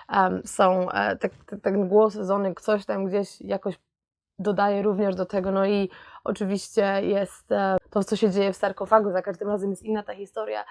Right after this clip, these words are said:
Ale jakoś nie mogę się do tego przekonać, jeżeli właśnie chodzi o tę stronę tej gry. Mechanicznie jest bardzo fajna, e, graficznie jest okej. Także jeżeli nie obchodzi was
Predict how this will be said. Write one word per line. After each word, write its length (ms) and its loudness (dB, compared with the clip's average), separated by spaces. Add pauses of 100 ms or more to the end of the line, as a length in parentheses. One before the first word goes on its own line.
(960)
Ale 220 6
jakoś 540 2 (340)
nie 100 2
mogę 260 4
się 100 -4
do 60 -4
tego 260 -2
przekonać, 460 -2
jeżeli 220 0
właśnie 300 -4
chodzi 280 -4
o 80 -4
tę 280 0
stronę 420 -4
tej 180 -2
gry. 140 2
Mechanicznie 760 -2
jest 340 -6 (500)
bardzo 280 4
fajna, 440 -2 (460)
e, 200 0
graficznie 580 -2
jest 340 -4
okej. 460 0 (440)
Także 380 6 (280)
jeżeli 380 2 (160)
nie 320 2
obchodzi 540 0
was 280 -4